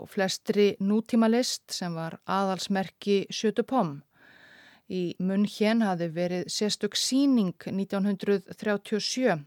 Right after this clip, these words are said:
á því sem nasistarnir nefndu úrkynjaða list til háðungar og til að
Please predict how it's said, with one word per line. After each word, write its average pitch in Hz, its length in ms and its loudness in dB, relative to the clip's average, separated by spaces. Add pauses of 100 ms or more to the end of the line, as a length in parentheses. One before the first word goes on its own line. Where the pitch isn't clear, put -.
á - 140 -4
því 214 180 0
sem 185 220 -2
nasistarnir 214 840 0
nefndu 165 460 -4 (140)
úrkynjaða 202 1120 0
list - 640 -4 (380)
til 220 320 2
háðungar 233 800 2
og - 200 -6
til 202 140 0
að 202 160 2